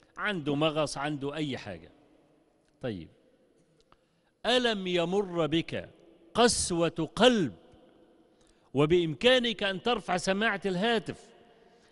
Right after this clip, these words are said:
إلى عالم ليجلو قسوة قلبك فلم تفعل؟ كم يكلفك هاتف التليفون إنك ترفع الهاتف؟ كم يكلفك أن تذهب إلى بلد ما لتلقى عالما ليجلو قسوة قلبك؟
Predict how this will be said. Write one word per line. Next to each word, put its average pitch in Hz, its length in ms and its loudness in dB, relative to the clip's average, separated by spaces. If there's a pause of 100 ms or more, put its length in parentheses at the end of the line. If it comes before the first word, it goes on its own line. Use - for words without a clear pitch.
(240)
إلى 180 180 4
عالم 180 720 4 (400)
ليجلو 190 600 4
قسوة 196 520 4
قلبك 180 680 4 (160)
فلم 160 300 4
تفعل؟ 196 500 2 (2000)
كم 254 200 6
يكلفك 202 600 0
هاتف 156 640 -4
التليفون 131 460 -6
إنك 107 260 -16
ترفع 151 320 -8
الهاتف؟ 117 340 -10 (460)
كم 247 200 2
يكلفك 214 720 -4
أن 175 160 -8
تذهب 214 380 0
إلى 185 400 -2
بلد 208 420 0
ما 202 460 0
لتلقى 185 760 0
عالما 196 440 2
ليجلو 190 680 2
قسوة 185 420 -2
قلبك؟ 156 800 -6